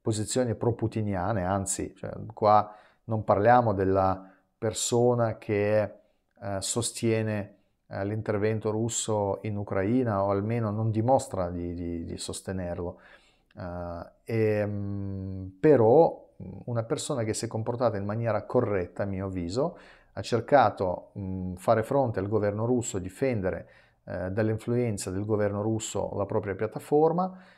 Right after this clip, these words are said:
e poi alla fine, quando ha capito che, eh, non può fare altrimenti, eh, se n'è andato, ha abbandonato tutto,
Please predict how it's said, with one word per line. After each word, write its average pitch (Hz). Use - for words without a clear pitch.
e 170
poi 147
alla 131
fine, 107
quando 104
ha 104
capito 104
che, 95
eh, 92
non 127
può 113
fare 110
altrimenti, 107
eh, 92
se -
n'è 120
andato, 110
ha -
abbandonato 104
tutto, 113